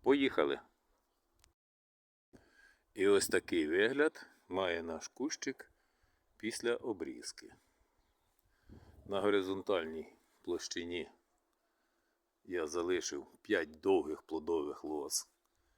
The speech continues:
Перевірено, лідії цієї клони є багато,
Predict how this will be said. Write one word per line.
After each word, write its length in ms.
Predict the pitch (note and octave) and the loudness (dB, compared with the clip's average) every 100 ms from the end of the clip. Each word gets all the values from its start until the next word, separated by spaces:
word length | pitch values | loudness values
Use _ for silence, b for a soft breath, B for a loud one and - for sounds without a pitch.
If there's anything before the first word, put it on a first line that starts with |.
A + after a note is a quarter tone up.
| _ _ _ _ _ | _ _ _ _ _
Перевірено, 800 | F#2+ F2 F2 F2 D2+ C#2+ C#2 - _ _ _ _ _ _ _ _ _ | -2 -2 0 -2 -4 -6 -10 -18 _ _ _ _ _ _ _ _ _
лідії 420 | F2+ F#2 F2 E2 | -10 -10 -8 -12
цієї 340 | - F#2 E2+ D#2 | -6 -4 -2 -4
клони 420 | - G2 F#2 F2 | -4 -4 -2 -4
є 160 | F2+ | -4
багато, 520 | F#2 - F2 A#2+ - | -2 -2 -2 -2 -4